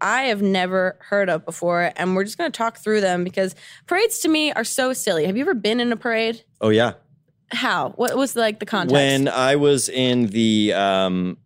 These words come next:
Speaker 2: when I was younger and we, the, sort of the Y M C A analog of Boy Scouts was,
Speaker 1: Uh-huh.
Speaker 2: uh, Indian Guides,
Speaker 1: Oh.
Speaker 2: which I think now is called, like, Adventure Guides or something.
Speaker 1: Sure.
Speaker 2: So less appropriation.
Speaker 1: Yeah.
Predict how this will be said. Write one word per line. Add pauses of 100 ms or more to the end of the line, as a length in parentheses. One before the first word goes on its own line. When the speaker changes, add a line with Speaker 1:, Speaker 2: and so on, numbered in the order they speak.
Speaker 2:
when
I
was
younger
and
we,
the,
sort
of
the
Y
M
C
A
analog
of
Boy
Scouts
was,
Speaker 1:
Uh-huh.
Speaker 2:
uh, (180)
Indian
Guides, (120)
Speaker 1:
Oh.
Speaker 2:
which
I
think
now
is
called,
like,
Adventure
Guides
or
something.
Speaker 1:
Sure.
Speaker 2:
So
less (380)
appropriation.
Speaker 1:
Yeah.